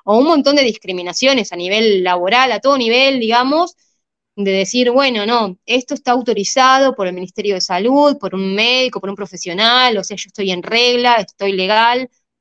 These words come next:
Sí, la verdad que ha sido un antes y un después. Si bien ya les digo, sigue habiendo casos, incluso hace muy, muy poquito. La semana pasada hubo un caso acá en Argentina de un cultivador con Reprocan y con inace.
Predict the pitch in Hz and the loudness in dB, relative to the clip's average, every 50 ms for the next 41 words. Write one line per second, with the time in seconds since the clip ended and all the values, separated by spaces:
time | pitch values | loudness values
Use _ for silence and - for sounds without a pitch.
0 | _ _ _ - - 233 220 202 185 180 175 185 220 233 - 226 - 262 254 247 | _ _ _ -10 -4 -2 0 0 0 0 0 0 0 0 0 -2 0 0 0 0
1 | 233 233 240 233 240 202 220 214 214 202 - _ - 285 269 240 - - _ _ | 0 0 0 0 -2 0 0 -2 -2 -4 -4 _ -2 0 0 -2 -4 -10 _ _
2 | _ _ _ _ _ _ _ _ _ _ _ _ - - 196 180 208 233 226 254 | _ _ _ _ _ _ _ _ _ _ _ _ -6 -4 -2 0 0 0 0 0
3 | 226 208 214 226 262 269 240 202 160 - _ _ _ _ _ _ _ _ _ _ | 0 2 2 2 2 2 2 0 0 -4 _ _ _ _ _ _ _ _ _ _
4 | _ _ _ - - - 226 233 240 233 233 240 240 247 240 240 269 269 262 240 | _ _ _ -10 -4 -2 0 0 0 0 0 0 0 0 0 2 2 2 2 2
5 | 240 233 226 220 214 185 185 185 214 214 220 220 214 208 196 190 202 202 - - | 0 -4 -8 -8 -8 -10 -8 -6 -6 -6 -4 -4 -2 0 0 0 0 0 -2 -4
6 | 202 202 214 220 233 233 233 226 233 233 202 226 196 247 269 262 190 202 190 170 | -6 -4 -4 -4 -4 -4 -4 -4 -4 -4 -4 -4 -2 0 -2 -2 -2 -4 -6 -6
7 | 165 - _ - 185 175 - 196 190 220 226 220 226 220 226 240 233 240 233 226 | -8 -12 _ -16 -14 -12 -8 -6 -2 0 0 0 0 0 2 2 2 4 4 2
8 | 220 220 214 220 254 247 247 240 - 233 214 220 220 220 214 214 - 208 208 196 | 2 2 2 2 2 0 0 0 -4 -8 -8 -6 -6 -8 -8 -10 -12 -14 -12 -10
9 | 233 240 247 262 269 277 - _ _ _ _ _ _ _ _ - 214 220 226 233 | -8 -6 -4 -4 -4 -4 -6 _ _ _ _ _ _ _ _ -4 0 0 0 2
10 | 202 226 214 220 226 214 208 208 214 226 240 247 233 220 226 - 269 294 330 339 | 2 0 0 2 2 2 2 4 4 4 2 2 0 -2 -2 0 2 2 2 2
11 | 277 339 339 285 302 294 285 285 302 320 320 277 - 247 247 247 247 240 254 277 | 0 0 0 2 2 2 4 4 4 2 2 0 0 0 0 0 0 0 2 0
12 | 277 262 - - 190 175 156 156 | 0 -2 -4 -6 -8 -8 -8 -12